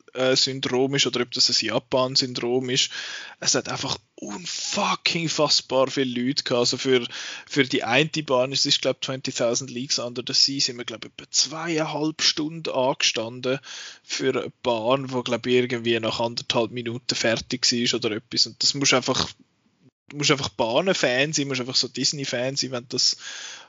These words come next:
wenn du das willst. Aber ja, sonst habe ich, es ist cool gewesen. Ich bin an meinem Geburtstag gewesen und weil ich so einen Kleber gehabt habe, wo Happy Birthday und so Geburtskind drauf gestanden ist und mein Name, haben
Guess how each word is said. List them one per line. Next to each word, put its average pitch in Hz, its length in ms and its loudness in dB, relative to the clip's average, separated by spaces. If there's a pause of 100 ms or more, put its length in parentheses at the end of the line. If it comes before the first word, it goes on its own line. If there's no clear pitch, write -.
wenn 123 120 -2
du 123 40 -16
das 131 220 2
willst. - 420 0 (240)
Aber 113 240 -6
ja, 110 180 0
sonst - 380 0 (100)
habe 113 120 -12
ich, 110 140 -8 (540)
es 131 140 2
ist - 240 2
cool 247 200 4
gewesen. - 200 2
Ich - 140 -2
bin 147 100 4
an 131 100 4
meinem 131 140 -4
Geburtstag 165 800 2
gewesen 160 280 2 (680)
und 139 420 2 (240)
weil 143 260 4
ich 131 80 2
so 143 140 0
einen 127 140 -4
Kleber 156 420 2
gehabt 143 260 0
habe, 143 300 -4
wo 123 240 0
Happy 135 260 -2
Birthday 147 540 2
und 131 200 -4
so 127 160 0
Geburtskind 139 680 0
drauf 139 200 0
gestanden 139 480 2
ist 123 200 0
und 120 160 -10
mein 117 140 -6
Name, 131 340 0 (300)
haben 135 140 -2